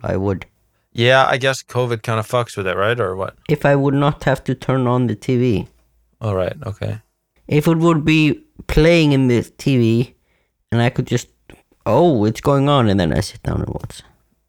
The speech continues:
Speaker 2: Yeah, okay. I mean, fair enough. I seek it out actively, very actively.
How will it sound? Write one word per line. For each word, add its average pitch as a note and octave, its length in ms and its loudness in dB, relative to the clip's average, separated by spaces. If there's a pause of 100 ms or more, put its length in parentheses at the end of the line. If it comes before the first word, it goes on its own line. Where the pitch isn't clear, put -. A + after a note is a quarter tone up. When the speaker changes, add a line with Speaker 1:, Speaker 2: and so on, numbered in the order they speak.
Speaker 2:
Yeah, G#2+ 200 2 (360)
okay. A2+ 320 -2 (500)
I A2+ 40 0
mean, A#2 100 2
fair G#2 240 2
enough. G2 320 -2
I A2+ 220 2
seek A#2 320 -6
it G#2 80 -2
out G2+ 200 0
actively, G2+ 500 -6 (680)
very G2+ 240 -4
actively. A#2 420 -10